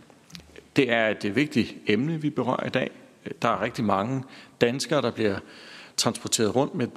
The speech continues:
flextrafik hver eneste dag. For danskernes, øh, kørselsbehov, det varierer nemlig afhængig af, hvem man er, hvor i landet man befinder sig,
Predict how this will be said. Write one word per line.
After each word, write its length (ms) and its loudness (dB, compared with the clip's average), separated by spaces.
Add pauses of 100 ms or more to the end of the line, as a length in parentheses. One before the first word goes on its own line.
flextrafik 640 0
hver 140 4
eneste 380 0
dag. 280 0 (840)
For 100 -2
danskernes, 640 2
øh, 160 2
kørselsbehov, 840 0
det 220 4
varierer 360 0
nemlig 300 2
afhængig 420 2
af, 120 -4 (140)
hvem 180 2
man 140 0
er, 120 -2 (680)
hvor 120 4
i 180 -10 (120)
landet 300 0
man 120 0
befinder 360 0
sig, 160 -2